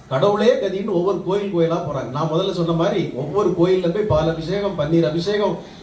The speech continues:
விபூதி அபிஷேகமா பண்ணி, "கடவுளே, எனக்கு கேன்சர் நோயை காப்பாத்துன்னு" அழுறாங்க. நான் ஏற்கனவே சொன்ன மாதிரி, இவங்களோட பக்தி பரிசுத்தமா இருக்கிறதுனால, ஒரு நாள், ஒரு நாள் அந்த கோயில்ல உங்களை மாதிரி ஒரு அம்மா அந்த அம்மாவை கூப்பிட்டு பேசுது. "ஏம்மா, உனக்கு என்னம்மா பிரச்சனை? நான் டெய்லி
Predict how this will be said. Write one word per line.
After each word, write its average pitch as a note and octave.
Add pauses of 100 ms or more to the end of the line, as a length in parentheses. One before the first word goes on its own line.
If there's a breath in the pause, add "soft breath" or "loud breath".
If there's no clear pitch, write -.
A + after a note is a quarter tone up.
(120 loud breath)
விபூதி F#3+
அபிஷேகமா F3+
பண்ணி, E3+
"கடவுளே, E3
எனக்கு F3
கேன்சர் F3
நோயை E3
காப்பாத்துன்னு" D#3+
அழுறாங்க. C#3 (600 loud breath)
நான் G#3+
ஏற்கனவே B3+
சொன்ன G#3+
மாதிரி, F3
இவங்களோட F3+
பக்தி G#3+
பரிசுத்தமா A#3+
இருக்கிறதுனால, D#3 (160)
ஒரு G3
நாள், E3+ (180)
ஒரு F#3
நாள் F#3+
அந்த E3
கோயில்ல D3 (420 loud breath)
உங்களை G#3+
மாதிரி F3+
ஒரு C#3
அம்மா E3+
அந்த D#3+
அம்மாவை D3
கூப்பிட்டு D3
பேசுது. C3+
"ஏம்மா, E3+ (120)
உனக்கு D#3
என்னம்மா B3
பிரச்சனை? E3
நான் C#3+
டெய்லி G#3